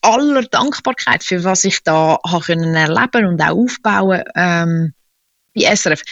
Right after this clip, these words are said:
bin ich wahnsinnig dankbar, dass die Reise jetzt weitergegangen ist und dass ich jetzt kann, äh, Verantwortung übernehmen in den Rollen, wo ich jetzt bin, dass ich auch heute so weit bin mit f-,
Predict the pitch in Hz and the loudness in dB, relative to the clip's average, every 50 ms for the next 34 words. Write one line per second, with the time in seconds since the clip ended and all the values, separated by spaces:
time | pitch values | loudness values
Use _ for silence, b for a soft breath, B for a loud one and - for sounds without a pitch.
0 | B B B B _ 214 196 196 175 160 185 247 262 - 247 233 - - - - | B B B B _ 2 4 4 4 2 0 0 0 0 0 0 0 0 -2 -2
1 | - - - 247 220 - - - _ 202 - - - - 170 160 151 170 214 254 | -2 -2 0 0 0 0 -2 -6 _ -8 -8 -6 -4 0 0 0 0 0 -2 -4
2 | 247 - 247 254 - - 175 165 175 214 233 240 _ - 214 208 - 202 202 208 | -2 -4 -4 -4 -4 -6 -6 -2 -2 -2 -2 -2 _ -4 -4 -2 -2 -2 0 2
3 | 208 208 214 - - 180 160 - - - 175 165 - 165 - - 190 - 180 175 | 2 2 0 0 0 0 0 0 0 -2 -2 -4 -6 -4 -2 -2 -2 0 0 -2
4 | 175 180 - - - - 165 170 160 B B B B B B B - 180 175 170 | 0 -2 -4 -4 0 0 0 0 -2 B B B B B B B -2 0 0 0
5 | - 175 - - 175 147 147 202 233 - - 180 190 208 - 214 196 220 214 - | -2 -2 -2 0 2 2 2 2 2 0 0 -2 -2 0 -2 -2 0 0 0 0
6 | 208 202 196 190 185 190 202 214 208 - - 208 - - 196 202 202 202 185 180 | 2 2 2 4 2 2 2 0 0 0 -2 -2 0 0 2 2 2 2 2 0
7 | 180 202 226 214 208 208 185 185 196 202 202 185 - 202 - - - - - 180 | 2 2 2 2 2 2 2 0 0 0 0 0 -2 -2 -2 -4 -4 0 2 2
8 | 202 208 214 208 214 B B B _ - 185 - - 170 170 - - - 165 165 | 4 4 2 2 -2 B B B _ -2 -2 0 0 -2 -2 -2 0 0 2 2
9 | 160 156 - - - - - 175 - 214 208 208 - - 180 165 185 190 - - | 2 2 0 -4 -8 -6 -4 0 0 0 0 0 0 0 2 2 2 0 0 0
10 | - 180 185 185 180 175 175 - - - - | 0 2 4 4 4 2 0 -4 -8 -10 -10